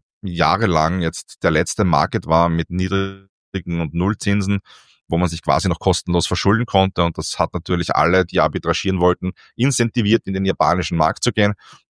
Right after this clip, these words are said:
Und da habe ich's mal kurz vorgerechnet. Ähm, und zwar, warte, lass mich das kurz suchen. Es ist halt,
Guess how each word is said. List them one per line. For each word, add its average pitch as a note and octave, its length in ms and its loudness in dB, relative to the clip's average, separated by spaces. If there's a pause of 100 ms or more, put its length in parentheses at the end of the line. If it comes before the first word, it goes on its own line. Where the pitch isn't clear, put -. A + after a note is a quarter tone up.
(160)
Und F#2+ 380 0 (500)
da F#2 340 2
habe F#2 220 0
ich's - 140 -6
mal F2+ 100 0
kurz - 240 -4
vorgerechnet. F2 800 0 (120)
Ähm, E2+ 640 0 (520)
und E2+ 180 -6
zwar, D#2+ 360 -2
warte, D2 180 -2
lass D#2 120 -4
mich E2 120 -2
das - 160 -12
kurz - 220 -6
suchen. G2 340 -6 (540)
Es F2 100 -4
ist A2 140 0
halt, A#2 260 0